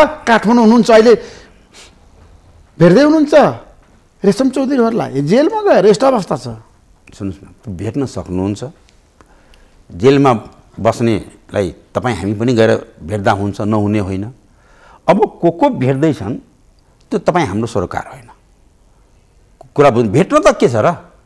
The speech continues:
Speaker 2: भेट्न त सरकारले पनि टाइम टु टाइम भेटेकै छ, पार्टीका मान्छेहरू पनि भेटेकै छन्। रेशम चौधरीले पनि न्याय पाउनु पर्यो,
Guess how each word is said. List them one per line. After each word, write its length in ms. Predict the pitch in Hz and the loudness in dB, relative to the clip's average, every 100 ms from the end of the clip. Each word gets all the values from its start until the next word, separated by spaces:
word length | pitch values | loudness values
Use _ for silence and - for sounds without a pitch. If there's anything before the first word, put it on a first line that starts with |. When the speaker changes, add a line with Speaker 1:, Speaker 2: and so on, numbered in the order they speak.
| _ _ _ _ _ _ | _ _ _ _ _ _
Speaker 2:
भेट्न 220 | 143 165 | -2 0
त 40 | 160 | -2
सरकारले 440 | 160 131 123 127 | -4 0 0 2
पनि 180 | 139 165 | 0 0
टाइम 220 | 165 156 | 0 -2
टु 100 | 151 | -2
टाइम 200 | 147 147 | -2 0
भेटेकै 340 | 113 110 143 165 | 0 0 0 -2
छ, 80 | 156 160 _ _ _ _ _ _ _ _ | -4 -16 _ _ _ _ _ _ _ _
पार्टीका 280 | 143 139 160 | -2 0 0
मान्छेहरू 360 | 131 120 120 131 | 2 2 0 0
पनि 180 | 175 | 0
भेटेकै 360 | 143 123 156 180 | 2 0 0 -2
छन्। 180 | 175 175 - _ _ _ _ _ _ _ _ - _ - | -4 -14 -20 _ _ _ _ _ _ _ _ -20 _ -14
रेशम 520 | 85 117 135 185 240 | -2 4 4 6 4
चौधरीले 360 | 185 175 175 185 | 4 4 6 4
पनि 220 | 185 214 | 4 4
न्याय 380 | 147 131 151 170 | 4 4 2 0
पाउनु 300 | 170 151 151 | 0 0 2
पर्यो, 260 | 139 143 156 | 2 2 0